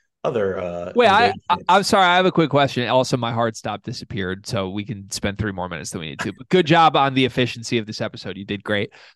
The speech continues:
Speaker 2: Uh, I have a quick question though.
Speaker 1: Hmm.
Speaker 2: If you, if you could assign championships to teams of yours,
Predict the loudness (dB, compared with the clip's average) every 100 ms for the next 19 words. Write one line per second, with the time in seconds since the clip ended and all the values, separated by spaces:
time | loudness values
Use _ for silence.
0 | _ 0 2 2 -2 -6 _ 0 4 4
1 | 2 0 0 0 0 -4 -6 -8 -8 -10
2 | _ _ _ _ -10 -8 -8 -14 -10 -2
3 | 0 0 -2 0 0 -2 -2 -2 -4 -8
4 | _ _ _ _ _ _ -2 0 -2 2
5 | 2 2 0 0 0 0 -4 -6 -6 -4
6 | -4 -6 -6 -6 -6 -10 -12 -12 -12 -10
7 | -8 -8 -10 -6 -4 -4 -4 -6 -8 -12